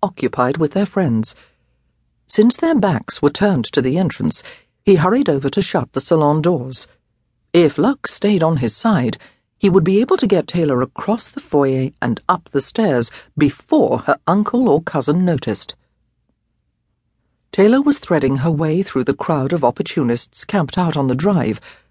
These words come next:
when Thomas opened the door. He was pleased to notice she completely ignored the scoundrels trying to gain her attention. Several actually shoved their cards into her hands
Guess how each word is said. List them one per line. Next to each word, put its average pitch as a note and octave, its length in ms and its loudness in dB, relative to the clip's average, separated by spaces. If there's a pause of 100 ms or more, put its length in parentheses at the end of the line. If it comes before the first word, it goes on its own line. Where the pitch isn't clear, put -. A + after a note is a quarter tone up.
(140)
when A#3 240 4
Thomas F3 420 0
opened - 340 0
the D#3+ 60 -2
door. B2+ 380 0 (840)
He G#3+ 140 0
was C#4+ 140 4
pleased - 360 0
to A#3+ 80 2
notice E3 320 2
she - 160 -2
completely G3+ 640 0
ignored F3 540 2
the - 80 -2
scoundrels D3+ 640 0
trying C#3+ 420 0
to C3 100 -2
gain D#3+ 240 2
her C3 140 2
attention. E3 540 -2 (680)
Several - 600 0
actually - 480 -4
shoved D#3+ 300 -2
their F3+ 120 2
cards G#3+ 460 -2
into E3 240 2
her D#3 140 2
hands D3+ 440 0